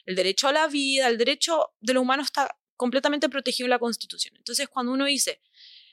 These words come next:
"Pero no es que el tal animal tiene derecho a tal cosa",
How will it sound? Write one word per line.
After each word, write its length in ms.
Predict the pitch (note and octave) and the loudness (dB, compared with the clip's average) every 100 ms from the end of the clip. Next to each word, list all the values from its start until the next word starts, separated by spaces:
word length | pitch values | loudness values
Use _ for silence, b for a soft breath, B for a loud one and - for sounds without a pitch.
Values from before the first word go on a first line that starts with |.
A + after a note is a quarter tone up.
| B B B | B B B
"Pero 200 | - B3 | 0 2
no 100 | C4+ | 2
es 100 | F4 | 0
que 360 | - D4 C4+ A#3+ | 0 -2 2 2
el 340 | A#3 A#3 C#3 _ _ | 0 -2 -8 _ _
tal 180 | C#4 D#4+ | 0 2
animal 460 | E4 D#4+ E4 D#4 | 0 0 0 -2
tiene 340 | A#3 C4 C4+ C4 | -4 -2 0 0
derecho 540 | A3+ A#3+ C#4 - C4+ | 2 2 0 0 2
a 120 | B3+ | 2
tal 280 | A#3+ C#4 D4+ | 2 -2 -2
cosa", 560 | D#4+ D#4+ D#4 D#4 D#4 | -4 -2 0 2 0